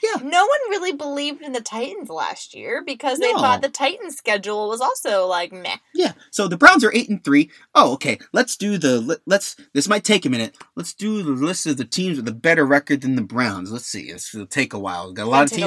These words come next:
Speaker 1: teams
Speaker 2: take a
Speaker 1: to cover.
Speaker 2: long
Speaker 1: The
Speaker 2: time.
Speaker 1: Chiefs,
Speaker 2: Mm-hmm.
Speaker 1: the Steelers, the Saints. Oh, that's it.
Speaker 2: Yep, only three.
Speaker 1: Yeah,
Speaker 2: Mm.
Speaker 1: oh well, you guys are idiots. All right, number
Speaker 2: <laughs>
Speaker 1: six. Brrr.
Speaker 2: Brrr.
Speaker 1: The Green Bay Packers.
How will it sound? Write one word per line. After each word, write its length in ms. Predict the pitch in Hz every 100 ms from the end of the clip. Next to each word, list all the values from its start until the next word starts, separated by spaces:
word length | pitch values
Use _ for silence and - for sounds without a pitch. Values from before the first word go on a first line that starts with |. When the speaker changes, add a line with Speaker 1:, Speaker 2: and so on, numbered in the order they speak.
| -
Speaker 1:
teams 20 |
Speaker 2:
take 80 | 208
a 40 |
Speaker 1:
to 40 | 220
cover. 140 | 226
Speaker 2:
long 220 | 240 240
Speaker 1:
The 80 | 247
Speaker 2:
time. 180 | - 254 226
Speaker 1:
Chiefs, 480 | 180 160 165 - -
Speaker 2:
Mm-hmm. 240 | 196 196 196
Speaker 1:
the 140 | 214
Steelers, 840 | - - 151 147 143 147 143 - - _ _
the 80 | -
Saints. 680 | - - 156 151 147 - - _ _ _ _ _ _ _ _ _ _ - _ _
Oh, 160 | 185 202
that's 280 | 175 - -
it. 540 | 139 147 123 - - - -
Speaker 2:
Yep, 220 | 190 185
only 160 | 190 202
three. 140 | 131
Speaker 1:
Yeah, 300 | 131 127 117
Speaker 2:
Mm. 180 | 113 127
Speaker 1:
oh 60 | 123
well, 220 | 117 107 - -
you 120 | 120
guys 160 | 110 98
are 60 |
idiots. 340 | 95 92 95 - _ _ -
All 100 | 147
right, 220 | 117 - - -
number 380 | 147 196 208 208
Speaker 2:
<laughs> 0 |
Speaker 1:
six. 880 | - - - - 190 240 226 - - 240 240 226 - _ - _ -
Brrr. 800 | - 151 165 165 160 143 143 139
Speaker 2:
Brrr. 1000 | 135 539 - - - 392 381 359 359 370 - _ -
Speaker 1:
The 160 | 147
Green 380 | 131 147 147 147
Bay 220 | 135 131
Packers. 800 | 113 139 127 - 104 92 - -